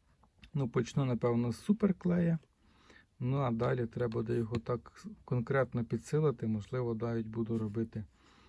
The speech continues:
епоксидну смолу і скловолокно, якусь там просторову цю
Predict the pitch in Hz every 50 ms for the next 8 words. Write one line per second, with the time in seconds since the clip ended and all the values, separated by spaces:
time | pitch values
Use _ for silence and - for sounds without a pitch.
0 | - _ _ - 127 110 - 127 117 - - 135 117 123 120 117 - - 120 113
1 | 113 117 131 131 127 120 120 113 107 107 98 - - - - 120 117 113 107 113
2 | 110 113 107 - - 123 123 117 110 107 104 - - 104 - - - 117 107 101
3 | 92 - - _ - 127 120 113 - - - 120 120 123 123 120 113 113 110 110
4 | - - - 113 110